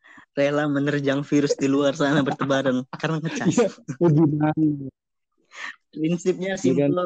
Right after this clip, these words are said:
Speaker 1: mudah. Dilawan juga gimana, orang mau
Speaker 2: Iya,
Speaker 1: ngelawan tuh
Speaker 2: bingung.
Speaker 1: gimana ya? Itu, itu kalau kan, kan, kan sekarang orang kalau marah-marah kayak gue kemarin kan, udah lah, kalau nggak penting-penting amat nggak usah keluar. Terus kalau ada orang nyodorin,
Speaker 2: Iya kan?
Speaker 1: "Ini karena ngecas,"
Speaker 2: Aduh, bingung
Speaker 1: gimana?
Speaker 2: kan?
Speaker 1: Iya,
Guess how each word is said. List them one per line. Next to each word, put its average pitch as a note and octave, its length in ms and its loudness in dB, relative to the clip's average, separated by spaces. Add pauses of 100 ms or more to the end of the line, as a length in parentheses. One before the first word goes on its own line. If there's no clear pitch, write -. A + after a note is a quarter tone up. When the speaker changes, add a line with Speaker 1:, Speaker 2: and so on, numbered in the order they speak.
Speaker 1:
mudah. D#3 340 -2 (1120)
Dilawan D#3+ 480 2
juga D3+ 180 0
gimana, F#3 540 -2
orang D#3+ 160 -2
mau C#3 80 0
Speaker 2:
Iya, C3 80 0
Speaker 1:
ngelawan B2 180 0
tuh A#2 80 -4
Speaker 2:
bingung. B2 180 -2 (120)
Speaker 1:
gimana G#3 140 -4 (100)
ya? C3+ 120 -18 (1040)
Itu, F3 220 -4 (160)
itu F3+ 160 -4
kalau E3+ 300 0
kan, E3+ 260 -6
kan, E3 220 -8 (800)
kan E3 160 -2
sekarang D#3 260 -2
orang D3+ 160 -2
kalau C#3 260 -2
marah-marah B2+ 460 -4
kayak B2 220 -6
gue B2 100 0
kemarin A#2+ 240 -4
kan, C#3+ 160 -6 (320)
udah G3 240 -4
lah, F3+ 120 -2
kalau C#3+ 180 -2
nggak C3+ 160 -4
penting-penting C#3+ 420 -4
amat G3+ 160 -6
nggak C#3 160 -4
usah C#3+ 140 -6
keluar. F3 260 0 (240)
Terus G#3+ 160 -4
kalau D#3 220 -2
ada C#3 160 -2
orang C#3+ 160 2
nyodorin, C3+ 320 0
Speaker 2:
Iya E3 100 0
kan? C4 160 2
Speaker 1:
"Ini G#3+ 220 -2
karena E3+ 260 -6
ngecas," D#3 220 -4
Speaker 2:
Aduh, B2 100 -2
bingung F#3 220 4
Speaker 1:
gimana? D#3+ 80 4
Speaker 2:
kan? E3 160 2
Speaker 1:
Iya, D#3 180 -2